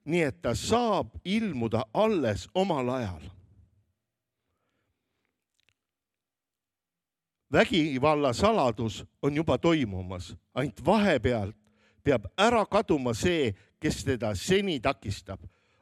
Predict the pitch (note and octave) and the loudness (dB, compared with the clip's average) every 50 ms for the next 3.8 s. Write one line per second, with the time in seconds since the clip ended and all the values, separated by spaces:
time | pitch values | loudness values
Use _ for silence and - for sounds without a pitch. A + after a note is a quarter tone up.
0 | _ _ - F3 G3 F#3+ F#3 E3+ C#3+ A#2+ - - - - A#3+ A#3 A3 G#3 D#3+ C3 | _ _ -4 -2 0 0 2 0 0 0 -2 -4 -4 -4 -4 -2 -2 -4 -6 -8
1 | - - - - G3+ G#3 F3 D3+ B2+ A2+ A2+ G#2+ F#2+ - - - _ _ - - | -8 -10 -8 -4 -2 -2 0 0 -2 0 -2 -2 -2 -4 -8 -16 _ _ -8 0
2 | - F3+ D#3 C#3+ B2+ - - G#2+ - A2+ G#2 G2 B2 A#2 - - - F#2 F2+ F2+ | 2 4 4 4 2 0 -4 -4 -2 -2 0 0 0 0 -2 -4 -6 -8 -8 -10
3 | F2 E2+ - _ _ _ _ _ _ _ - D#3+ D#3 C#3+ C3 A#2+ | -12 -16 -18 _ _ _ _ _ _ _ -2 0 0 2 0 0